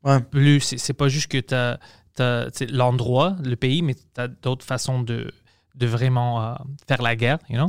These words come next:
Speaker 1: Ouais, exact.
Speaker 2: Mais la façon que le monde pense, puis avec les politiciens, puis les politiciens, ils commencent à être le nouveau dieu. Les gens sont comme... Au début, au, au, dans les, euh, pour les Romains, les politiciens, les empereurs, puis tout ça, c'était pas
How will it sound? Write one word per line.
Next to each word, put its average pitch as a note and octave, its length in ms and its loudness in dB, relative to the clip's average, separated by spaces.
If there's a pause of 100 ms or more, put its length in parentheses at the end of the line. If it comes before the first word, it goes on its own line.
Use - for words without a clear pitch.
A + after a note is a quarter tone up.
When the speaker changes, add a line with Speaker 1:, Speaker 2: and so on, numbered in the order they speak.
Speaker 1:
Ouais, D3 120 2
exact. C#3 280 -2
Speaker 2:
Mais D3 100 6
la C#3 60 2
façon E3+ 280 4
que F#3+ 120 2
le C#3 100 8
monde C#3+ 300 6
pense, E3+ 580 2 (360)
puis D#3 120 4
avec C#3+ 200 2
les C3+ 100 4
politiciens, D3 760 2
puis C#3+ 200 -2
les C#3 180 2
politiciens, C#3 640 0
ils E3+ 160 0
commencent C#3+ 580 0
à C3+ 240 -2
être D#3+ 380 0
le C3+ 120 2
nouveau C#3 340 4
dieu. B2+ 340 2
Les C#3 220 4
gens C3+ 260 2
sont C3+ 240 -4
comme... B2+ 220 -2 (680)
Au D#3 120 2
début, D3+ 580 2
au, D3 60 0 (680)
au, - 60 -16
dans C3 160 0
les, C3 220 2
euh, C#3 100 -4 (100)
pour C#3 160 -2
les C3+ 80 2
Romains, B2+ 360 2
les D3+ 100 0
politiciens, C3 420 -2
les C3+ 160 0
empereurs, B2 260 -2
puis - 100 -18
tout - 80 -20
ça, F3+ 120 0 (320)
c'était - 240 0
pas G3+ 280 2